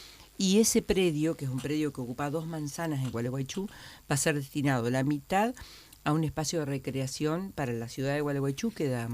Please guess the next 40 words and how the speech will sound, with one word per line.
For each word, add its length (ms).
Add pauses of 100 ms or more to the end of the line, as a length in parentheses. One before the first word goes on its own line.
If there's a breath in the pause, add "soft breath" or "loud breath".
a 100
muy 180
pocos 340
metros 360
de, 260
del 260
Corsódromo, 680 (580 loud breath)
y 100
la 140
otra 240
mitad, 400 (560 loud breath)
em, 500 (180)
eh, 360
el 100
otro 200
día 240
nos, 240
me, 400
me 460
junté 340
con 160
el 80
Colegio 400
de 200
Arquitectos, 720
el 200
ministro 320
de 60
Planificación, 640
Marcelo 360
Richard, 400
participa 460
de 80
la 120
misma 420
tesitura, 640
el 80
gobernador, 540
desde 240
luego. 400